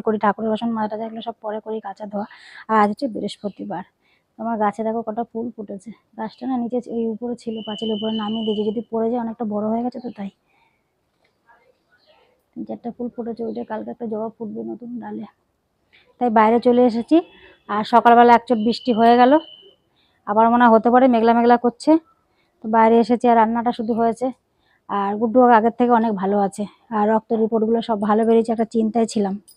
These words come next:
রিপোর্ট আসার, কালকে রিপোর্টটা নিয়ে এসেছি। তো কাল তো ভিডিও করিনি, তাই তোমাদের সঙ্গে শেয়ার করতে পারিনি। তো রিপোর্টগুলো ভালো হয়েছে, একটা চিন্তায় ছিলাম। আর সন্তানের যদি কিছু হয়, বাবা মার অনেকটা চিন্তা হয়, সব বাবা মারই তাই, তাই না? তাই দুদিন ভালো যায়নি, কালকে ভিডিও করিনি। তো আজকে আবার ভিডিও শুরু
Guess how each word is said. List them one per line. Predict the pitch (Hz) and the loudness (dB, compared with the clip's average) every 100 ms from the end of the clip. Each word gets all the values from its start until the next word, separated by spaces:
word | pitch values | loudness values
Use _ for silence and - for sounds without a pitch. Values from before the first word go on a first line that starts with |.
| 214 | -8
রিপোর্ট | 226 226 220 | -6 -2 -2
আসার, | 214 214 | -2 -2
কালকে | 214 214 226 | -2 0 0
রিপোর্টটা | 220 226 240 233 | 0 0 2 2
নিয়ে | 226 | 0
এসেছি। | - - 311 _ _ _ _ - | -2 -2 -2 _ _ _ _ -2
তো | 226 | 6
কাল | 233 220 | 6 6
তো | 233 | 4
ভিডিও | 240 254 254 | 6 6 6
করিনি, | 247 247 240 | 4 4 2
তাই | 226 220 | 0 0
তোমাদের | 214 220 | -4 -4
সঙ্গে | 226 220 - | -4 -4 0
শেয়ার | 202 208 | 0 0
করতে | 208 220 | -6 -4
পারিনি। | 208 202 254 - | -4 -2 -4 -6
তো | 220 208 | -4 -2
রিপোর্টগুলো | 208 208 220 220 | -2 -2 0 2
ভালো | 202 | 2
হয়েছে, | 214 226 | 2 -2
একটা | 220 202 | -6 -4
চিন্তায় | 226 214 220 | -4 -2 -2
ছিলাম। | 226 220 - _ - - - 202 | 0 -2 -4 _ -20 -16 -4 -2
আর | 196 - - 202 208 208 | -2 -4 -12 -8 -6 -2
সন্তানের | 226 226 247 254 247 | -2 0 2 4 4
যদি | 262 254 | 4 2
কিছু | 247 254 | 4 4
হয়, | 233 | 6
বাবা | 226 226 | 4 4
মার | 233 220 | 2 0
অনেকটা | 220 202 | -4 -8
চিন্তা | 220 208 | -8 -6
হয়, | 202 - | -8 -4
সব | 202 196 | -4 0
বাবা | 208 214 | 0 0
মারই | 220 214 | -2 -6
তাই, | 208 214 | -8 -6
তাই | 254 262 | -2 0
না? | 202 - _ _ _ _ _ _ | -2 -8 _ _ _ _ _ _
তাই | 208 | -4
দুদিন | 208 233 233 | 0 2 4
ভালো | 214 226 | 6 6
যায়নি, | 220 196 214 | 6 4 2
কালকে | 208 220 220 | 2 2 2
ভিডিও | 214 226 | 2 2
করিনি। | 214 202 202 - _ | 2 -2 -6 -12 _
তো | 226 208 | -4 -4
আজকে | - 226 | -2 -2
আবার | 214 | 0
ভিডিও | 208 220 226 | 0 -2 -2
শুরু | 220 | -4